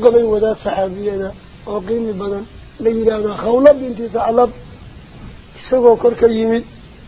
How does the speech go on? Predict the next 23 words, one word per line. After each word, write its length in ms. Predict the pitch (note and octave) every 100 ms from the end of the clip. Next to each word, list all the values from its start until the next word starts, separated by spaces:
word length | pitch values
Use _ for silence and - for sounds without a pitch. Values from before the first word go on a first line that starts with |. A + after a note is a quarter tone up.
| - - -
wadaadoo 400 | G3+ A#3 A3+ A3
tukanaysu 580 | - G#3 B3 A#3 A3 G#3 A#3
arkay, 300 | A3 A3 A#3+ - - -
xoogaa 240 | G#3+ A3+ A#3
way 160 | A3 A3
cajab 260 | G#3+ A#3 G3+
gelisay, 400 | A3 A3 - A#3 - - - - -
waa 140 | B3 A#3
lagu 200 | A#3 A#3+
darmay. 320 | F3+ C#3+ - - - - -
Damcii 360 | B3 B3 A3 G#3+
rageeda 400 | G#3 A3 G3+ F#3
ka. 60 | - - - - - - - - - - - - - -
Marka, 360 | G#3 B3 A#3+ A#3+ - - C#4+
intay 300 | C4+ C4 A#3
salaada 380 | A3 B3+ A#3 A#3
ka 100 | B3
baxaysu 380 | G#3+ A#3 A3 A#3 -
sugi 200 | C4+ B3 A3+
waayey, 260 | G#3+ A3 A3 - - - -
waa 120 | A3
sii 120 | D4
malabsanay. 540 | C4+ A#3+ F#3+ A3+ G#3+